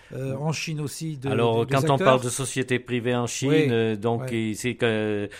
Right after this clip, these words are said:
Speaker 2: le sens du privé à la chinoise, c'est pas le sens du privé à l'américaine,
Speaker 1: On,
Speaker 2: hein.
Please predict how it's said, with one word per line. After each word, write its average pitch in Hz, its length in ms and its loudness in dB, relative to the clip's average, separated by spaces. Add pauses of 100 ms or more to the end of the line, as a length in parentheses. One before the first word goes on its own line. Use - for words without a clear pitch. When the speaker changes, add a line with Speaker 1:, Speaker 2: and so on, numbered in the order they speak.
(180)
Speaker 2:
le 101 400 -2
sens 139 300 4
du 127 100 -2
privé 123 480 2
à 107 80 2
la 107 80 0
chinoise, 120 560 0
c'est - 160 -8
pas 110 140 -4
le 107 40 -4
sens 110 200 -4
du 101 100 -8
privé 110 240 0
à 110 60 2
l'américaine, 110 560 -2
Speaker 1:
On, 101 40 -4
Speaker 2:
hein. 165 200 -2